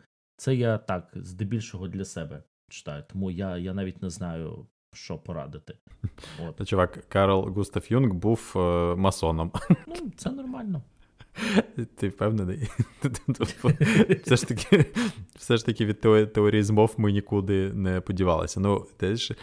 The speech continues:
Speaker 2: блін, як тут не просто, як, е, чувакам, яким хочеться легко пояснювати все, що відбувається в світі, як їм було не д-, не дійти до теорії змов, як б-, коли, знаєш, е, якісь, типу,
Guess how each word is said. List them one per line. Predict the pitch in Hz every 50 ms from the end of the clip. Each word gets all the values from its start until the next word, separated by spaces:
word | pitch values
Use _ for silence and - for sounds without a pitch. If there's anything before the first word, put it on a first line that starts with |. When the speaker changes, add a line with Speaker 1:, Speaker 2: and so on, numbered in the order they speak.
| 139 143 123 - -
Speaker 2:
блін, | 104 98 95 87
як | 90 98 117 - -
тут | - 127 -
не | - 110
просто, | - - 101 - - - 107 95 87 82 - -
як, | 98 90 98 107 - - - -
е, | 95 90 90 87
чувакам, | 85 - - 95 92 90 - 104 101 95 90 - - -
яким | 95 - - 95 92 90 87 85
хочеться | - - - - 98 95 - 98 92 - 101
легко | 90 90 90 - - 101 85
пояснювати | - 95 90 90 - - - 90 87 - 87 85 87 90 -
все, | - - - 95
що | - - 95
відбувається | 92 90 87 90 90 92 92 - 95
в | -
світі, | - 131 180 - - 101 - - - - - - -
як | - 110 127 165 -
їм | 151 127
було | 113 117 110 110 123 135
не | 131 113 104 101 101
д-, | 95 95 101 101 107 107 104
не | 98 98 98
дійти | 92 101 98 - 101 92
до | 85 85 87 85 85 82 82 - -
теорії | - 95 92 90 90 85
змов, | 82 87 98 127 - - -
як | 98 90 85 -
б-, | - 90 - - 101
коли, | - - 98 92 90 90
знаєш, | 85 85 92 107 - - - 98
е, | 87 85 85 82 85 85
якісь, | 85 87 - - - 85 -
типу, | - - 85 - - 85 82 82 82